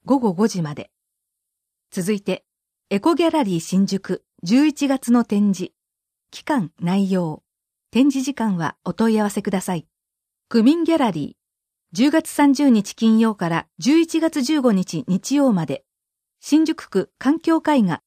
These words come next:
環境日記展二ゼロ二ゼロ。十九日木曜から二十三日祝日まで。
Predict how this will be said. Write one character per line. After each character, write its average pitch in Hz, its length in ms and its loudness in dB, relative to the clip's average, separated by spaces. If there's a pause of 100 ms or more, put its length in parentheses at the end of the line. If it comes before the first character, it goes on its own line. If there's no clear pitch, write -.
環 285 220 2
境 311 220 2
日 285 180 6
記 - 140 -20
展 160 260 -4 (100)
二 262 220 4
ゼ 311 140 0
ロ 233 100 0
二 175 220 0
ゼ 170 140 -2
ロ。 156 180 -6 (880)
十 302 180 2
九 285 140 0
日 214 240 0
木 185 240 0
曜 226 140 4
か 175 120 -6
ら 156 180 -6 (180)
二 262 120 4
十 302 200 -2
三 233 220 -2
日 185 260 -4
祝 - 200 -6
日 190 280 -6
ま 175 120 -4
で。 - 160 -12